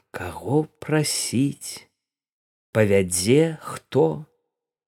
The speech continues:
на дварэ світае, пагас месяц, гарыць сонца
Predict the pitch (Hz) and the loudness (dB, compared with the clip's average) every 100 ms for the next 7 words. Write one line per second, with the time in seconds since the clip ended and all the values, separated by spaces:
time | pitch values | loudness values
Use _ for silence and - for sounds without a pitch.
0 | - 123 123 113 123 127 127 - 87 90 | 2 4 6 8 8 8 6 0 -6 -10
1 | - 101 143 143 139 131 127 _ _ _ | -2 2 4 2 0 -4 -12 _ _ _
2 | _ - 190 180 185 - - - 127 165 | _ 6 6 8 4 2 -4 0 2 2
3 | - - 131 - - _ - 98 113 104 | 0 -8 -10 -12 -18 _ -8 2 4 4
4 | 101 - - 131 156 151 135 - 131 123 | 2 -4 0 4 4 4 -2 -2 -4 -4